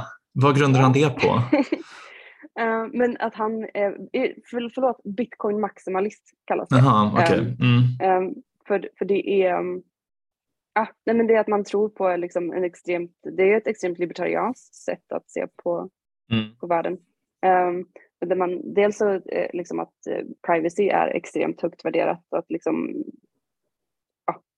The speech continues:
Speaker 2: att man, mm, inte vill, eh, kunna spåra transaktioner på det sättet som man kan med, typ, kreditkort och, och såna grejer. Och att det bara är, mm, att det är så, att det är, liksom, det enda,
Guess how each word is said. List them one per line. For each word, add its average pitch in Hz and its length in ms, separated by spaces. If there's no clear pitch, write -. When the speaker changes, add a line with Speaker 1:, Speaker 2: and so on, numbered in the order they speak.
Speaker 2:
att 175 100
man, 170 280
mm, - 460
inte 170 220
vill, 165 280
eh, 165 240
kunna 170 220
spåra 165 360
transaktioner 175 500
på 170 80
det 170 120
sättet 165 240
som - 100
man 170 120
kan 175 160
med, - 160
typ, - 100
kreditkort - 560
och, - 180
och 196 120
såna 190 200
grejer. 190 260
Och 196 120
att 180 180
det 190 80
bara 180 240
är, 175 340
mm, 170 240
att 208 140
det 214 80
är 202 80
så, 180 340
att 175 340
det 196 80
är, 185 60
liksom, 180 400
det 175 80
enda, 175 540